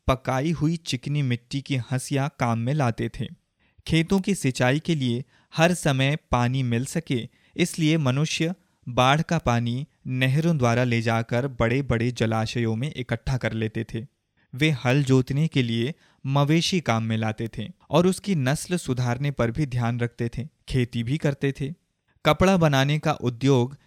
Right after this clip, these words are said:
एक विशेष वर्ग के कारीगरों के हाथ में था, जिसमें सूत कातने वाले, जुलाहे और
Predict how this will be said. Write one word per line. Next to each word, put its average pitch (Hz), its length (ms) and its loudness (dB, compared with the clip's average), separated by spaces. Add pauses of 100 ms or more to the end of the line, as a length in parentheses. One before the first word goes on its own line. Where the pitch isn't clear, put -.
(120)
एक 156 220 -2
विशेष 131 520 0
वर्ग 127 420 -2
के 175 100 -6
कारीगरों 117 580 -2
के 147 100 -4
हाथ 117 260 -2 (100)
में 113 120 -2
था, - 240 -10 (500)
जिसमें 135 500 -2 (260)
सूत 175 400 -4
कातने 131 420 0
वाले, 120 420 0 (260)
जुलाहे 123 680 0 (300)
और 147 300 0